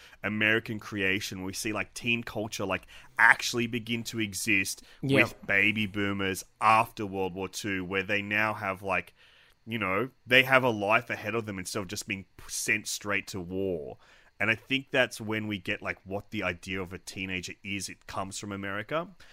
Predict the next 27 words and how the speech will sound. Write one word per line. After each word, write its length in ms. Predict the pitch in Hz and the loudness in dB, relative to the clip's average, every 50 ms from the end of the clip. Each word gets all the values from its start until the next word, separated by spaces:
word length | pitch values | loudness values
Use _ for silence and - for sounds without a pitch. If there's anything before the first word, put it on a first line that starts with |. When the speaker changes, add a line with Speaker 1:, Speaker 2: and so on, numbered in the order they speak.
| - | -12
Speaker 1:
So 80 | - 127 | -6 -4
I 40 | 135 | -2
think 100 | 170 180 | -2 -2
with, 120 | 180 170 165 | -2 -2 -2
like, 140 | 135 120 135 | -2 0 2
our 140 | 120 117 117 | 2 2 2
initial 280 | 113 117 120 - - 117 | 0 -2 -4 -6 -8 -8
discussions 600 | 98 104 - - - - 101 101 101 - 107 92 | -8 -10 -10 -10 -8 -6 -6 -4 -4 -6 -8 -12
of, 80 | 90 90 | -10 -10
like, 120 | 87 85 - | -10 -10 -8
what 240 | 104 110 110 87 _ | -6 -8 -8 -8 _
teens 440 | - - 123 113 113 110 107 101 - - | -12 -8 -6 -4 -4 -4 -6 -8 -6 -2
are 340 | 107 104 104 104 101 98 95 - _ _ _ - | 0 2 4 4 4 2 0 -4 _ _ _ -16
through 260 | - 113 113 120 120 | -10 -4 -2 -2 -2
popular 420 | 117 - - 113 104 - 113 101 | -2 -4 -6 -6 -6 -4 -6 -8
culture, 580 | 92 - - 104 98 107 104 - - 95 85 82 - - - - - - - - | -8 -6 -4 -2 -2 -2 -2 -4 -2 -2 -2 -2 -4 -8 -20 -20 -20 -20 -10 -6
it 60 | 110 120 | -4 -2
just 200 | 143 - - - | -2 -2 -2 -2
kind 180 | - 190 190 | 0 0 0
of 80 | 165 123 | 0 -2
felt 320 | - - - 117 117 - | -4 0 2 2 4 4
like 160 | 110 107 - | 2 -2 -2
a 40 | 113 | -4
no-brainer 680 | 104 101 107 107 107 95 85 92 95 92 95 98 95 92 | -2 2 4 4 4 2 2 0 2 2 2 2 0 -2
to 100 | - 110 | -4 -6
limit 460 | 98 95 90 95 98 101 110 104 - | -6 -2 0 2 2 2 0 -2 -4
it 100 | 110 92 | -6 -10